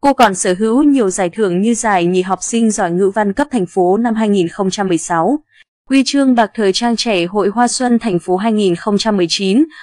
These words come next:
Hoa khôi Đại học Ngoại ngữ Đà Nẵng hai nghìn không trăm hai mươi mốt. À, khôi một học sinh,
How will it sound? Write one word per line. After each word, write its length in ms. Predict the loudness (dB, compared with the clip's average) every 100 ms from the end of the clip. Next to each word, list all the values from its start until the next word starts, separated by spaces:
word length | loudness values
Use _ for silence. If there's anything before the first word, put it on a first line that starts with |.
| -8
Hoa 160 | 0 2
khôi 260 | 2 0
Đại 140 | 0 -2
học 220 | -2 -2
Ngoại 160 | -2 0
ngữ 220 | 0 0
Đà 100 | 0
Nẵng 240 | -2 -2 -2
hai 180 | 0
nghìn 200 | 0 0
không 240 | -2 -2 -2
trăm 200 | -2 -2
hai 160 | -2
mươi 120 | 0 0
mốt. 220 | 0 -2 _ -20 _ _ -4
À, 140 | -2
khôi 300 | 0 0 2
một 220 | 2 0
học 120 | -2 -4
sinh, 280 | -2 -2